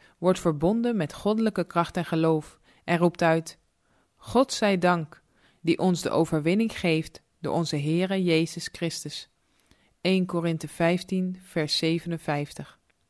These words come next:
Correcte godsdienstige gewoontes.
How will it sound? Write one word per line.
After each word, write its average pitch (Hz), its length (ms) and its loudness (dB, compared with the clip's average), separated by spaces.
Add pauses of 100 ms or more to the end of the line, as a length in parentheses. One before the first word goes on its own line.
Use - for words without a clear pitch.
(1400)
Correcte 220 520 2
godsdienstige 196 840 -2
gewoontes. 151 680 -4